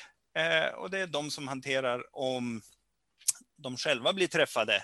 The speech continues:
eller, och eller då om vakten lyckas upptäcka dem. Så att, eh, nej, jag, jag är superförtjust i det.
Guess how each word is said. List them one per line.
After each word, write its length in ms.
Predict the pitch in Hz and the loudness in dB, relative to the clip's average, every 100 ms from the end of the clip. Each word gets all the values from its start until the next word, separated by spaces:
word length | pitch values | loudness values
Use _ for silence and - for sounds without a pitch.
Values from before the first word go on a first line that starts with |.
| - - | -2 -2
eller, 500 | 120 117 110 117 120 _ - | -2 -2 -4 -6 -14 _ -8
och 240 | 139 - | -8 -4
eller 300 | - 117 113 | -2 0 0
då 220 | 104 101 113 | -6 -8 -10
om 180 | 110 | -10
vakten 480 | 104 110 - 110 101 | -8 -8 -8 -14 -14
lyckas 400 | 107 - - - - | -16 -12 -12 -12 -16
upptäcka 380 | - - 170 - | -14 -8 -6 -8
dem. 140 | - _ _ - - - - - | -10 _ _ -20 -16 -14 -16 -16
Så 180 | - 107 | -12 -12
att, 240 | - - | -12 -6
eh, 300 | 107 107 107 - | -4 -2 -6 -8
nej, 380 | - 156 175 143 | 2 6 6 4
jag, 320 | 151 147 123 | 0 0 -2
jag 240 | 127 151 | -4 -4
är 40 | 127 | -6
superförtjust 840 | - 127 123 113 117 - 135 - | -8 -8 -8 -8 -10 -10 -10 -10
i 40 | 98 | -10
det. 160 | 98 | -10